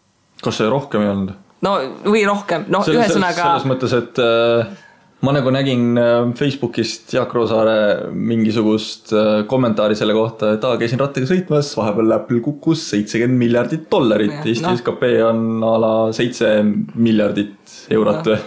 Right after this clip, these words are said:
Speaker 1: Ehk siis see
Speaker 2: Seda, no, seda enam. Et ühesõnaga, point on selles,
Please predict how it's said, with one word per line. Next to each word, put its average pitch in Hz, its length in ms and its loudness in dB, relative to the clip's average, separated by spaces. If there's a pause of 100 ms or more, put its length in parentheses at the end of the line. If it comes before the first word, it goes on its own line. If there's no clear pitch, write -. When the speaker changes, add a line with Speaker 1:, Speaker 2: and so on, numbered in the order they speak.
Speaker 1:
Ehk 120 160 -4
siis - 300 -2
see 160 100 2
Speaker 2:
Seda, 214 320 0
no, 233 240 0
seda 208 320 0
enam. 180 240 -2 (320)
Et 196 140 -2
ühesõnaga, 208 420 0 (220)
point 240 180 0
on 202 80 2
selles, 165 300 -2